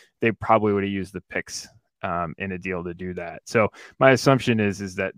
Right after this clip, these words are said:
this, they're gonna probably look to extend Carr in some way, shape, or form, whether that's short or long term, and this will probably help his value all,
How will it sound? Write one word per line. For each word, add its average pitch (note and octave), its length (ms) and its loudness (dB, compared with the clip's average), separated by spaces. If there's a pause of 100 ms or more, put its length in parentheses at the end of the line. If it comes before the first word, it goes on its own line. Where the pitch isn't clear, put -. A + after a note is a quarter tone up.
this, - 300 -14
they're G#2+ 140 -6
gonna G2+ 180 -4
probably F#2+ 380 -4
look F2+ 200 -4
to F#2+ 100 -6
extend F#2+ 440 -6
Carr F#2 440 4 (200)
in A2 100 -6
some G#2 200 -2
way, G2 100 -6
shape, F#2+ 200 -8
or E2+ 60 -6
form, F2+ 240 -8
whether F2+ 140 -6
that's F2 140 -8
short F2+ 220 -8
or F2+ 80 -6
long F2+ 220 -8
term, F2+ 280 -8
and F2+ 80 -10
this F2+ 180 -8
will F#2+ 80 -10
probably F#2 440 -2
help - 200 -6
his - 120 -12
value - 340 -6
all, - 360 -6